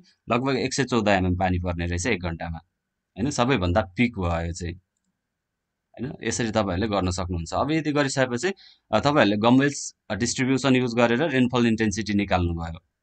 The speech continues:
अब रेनफल इन्टेन्सिटी निकालिसकेपछि तपाईँहरूको सिम्पल क्यालकुलेसनको कुरा भयो। क्याचमेन्ट एरिया राख्नुहोस्, तपाईँहरूको टोटल क्याचमेन्ट एरिया कति छ, यो दुईटामा लेन्थ र विड्थ कति आउँछ क्याचमेन्ट एरियाको, यो दुईटा चेन्ज गर्न सक्नुहुन्छ तपाईँहरूले, होइन?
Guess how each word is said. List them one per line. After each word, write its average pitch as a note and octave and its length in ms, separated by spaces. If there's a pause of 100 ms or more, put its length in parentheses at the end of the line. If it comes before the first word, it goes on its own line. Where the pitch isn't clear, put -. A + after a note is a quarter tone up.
अब G#2+ 100
रेनफल C#3+ 340
इन्टेन्सिटी C#3 480
निकालिसकेपछि B2 640
तपाईँहरूको A2 340
सिम्पल C3 280
क्यालकुलेसनको A#2 600
कुरा G#2 240
भयो। F2+ 220 (380)
क्याचमेन्ट C3+ 360
एरिया A#2+ 260
राख्नुहोस्, A2 320
तपाईँहरूको G2 320
टोटल A2+ 380
क्याचमेन्ट A2 420
एरिया G#2 240
कति F#2+ 260
छ, F#2 80
यो C3 160
दुईटामा G#2 360
लेन्थ G#2 320
र - 20
विड्थ G2+ 340
कति G2+ 180
आउँछ F#2 160
क्याचमेन्ट F#2 440
एरियाको, F#2 520 (380)
यो A2 80
दुईटा A2+ 240
चेन्ज G2+ 240
गर्न G2 200
सक्नुहुन्छ F#2 360
तपाईँहरूले, F2+ 500
होइन? A#2+ 160